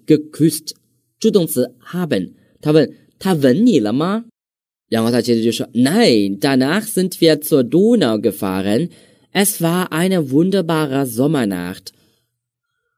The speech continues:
Und an der Donau haben wir，那接着说：Kim, ich muss Schluss machen, Leopold ruft an. 注意，原来在讲定冠词给大家讲过啊，像这些河流，它的名称前面有定冠词，你要记下来，die Donau，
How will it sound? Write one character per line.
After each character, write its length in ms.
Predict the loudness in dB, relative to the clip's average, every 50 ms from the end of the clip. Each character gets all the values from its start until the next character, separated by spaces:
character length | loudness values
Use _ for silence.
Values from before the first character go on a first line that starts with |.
| _ _ _ _ _ _ _ _
Und 240 | 4 4 4 2 0 -2
an 200 | 0 0 2 4
der 140 | 4 4 4
Donau 680 | 4 2 2 4 4 2 2 2 2 0 0 -2 -2 -4
haben 340 | -2 -2 0 0 0 0 0
wir， 420 | 2 2 4 4 4 2 -2 -4 -8 -16 _ _ _ _ _ _ _ _ _
那 140 | -4 -2 0
接 120 | 2 4
着 80 | 2 2
说： 240 | 2 0 -2 -2 -2 _ _ _ _ 2
Kim, 260 | 4 6 6 6 4 2
ich 220 | 0 0 0 0
muss 240 | 0 -2 0 0 -2
Schluss 320 | 0 2 2 2 2 0
machen, 400 | -2 -2 -2 0 0 0 0 2
Leopold 720 | 4 4 6 6 4 4 0 0 2 2 2 2 0 -4 -10
ruft 560 | -4 -2 0 0 0 -2 -4 -10 -16 -10 -6
an. 320 | -2 -2 -2 -2 -2 -6 -10 _ _ _ _ _ _ _ _ _ _ _ _ _
注 160 | 4 6 6
意， 80 | 6 6
原 140 | 6 6
来 100 | 4 2 2
在 160 | 2 2 2
讲 260 | 2 2 2 0 0 2
定 180 | 2 2 2
冠 200 | 4 2 2 2
词 280 | 2 2 2 2 2 4
给 140 | 2 2 2
大 80 | 2
家 80 | 2 0
讲 240 | -2 -2 -4 -2 0
过 240 | 2 4 4 2
啊， 300 | 2 -2 -2 -2 -2 -2
像 200 | -2 -2 -2 -2
这 140 | -2 -2 -2
些 140 | 0 0 -2
河 320 | -2 -2 -2 0 2 4
流， 180 | 4 4 4 4
它 100 | 2 0
的 80 | 0 0
名 200 | 2 0 0 0
称 280 | 0 0 0 0 0
前 160 | -2 0 2
面 80 | 4 4
有 60 | 4 4
定 160 | 2 2 2 2
冠 180 | 2 0 0
词， 160 | -2 -2 -2
你 80 | -2 -2
要 100 | -2 -4
记 160 | -4 -4 -2
下 160 | -2 0 0
来， 200 | 0 0 0 -2
die 280 | -4 -2 0 0 0 0
Donau， 600 | 0 2 2 2 2 2 2 0 -2 -4 -6